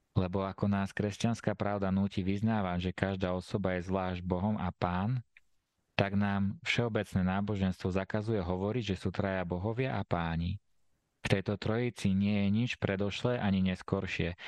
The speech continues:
väčšie ani menšie, ale všetky tri osoby sú medzi sebou spolu večné a seberovné. A tak, ako už bolo povedané, má sa ctiť i trojica v jednote, i jednota v trojici.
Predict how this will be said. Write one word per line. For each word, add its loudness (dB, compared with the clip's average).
väčšie 2
ani 2
menšie, -2
ale 2
všetky 0
tri 0
osoby 0
sú 4
medzi 2
sebou 0
spolu -2
večné 0
a 0
seberovné. -2
A 2
tak, -2
ako 0
už -4
bolo 0
povedané, 0
má 2
sa -2
ctiť -2
i -2
trojica 0
v 0
jednote, 0
i 0
jednota 0
v -12
trojici. -2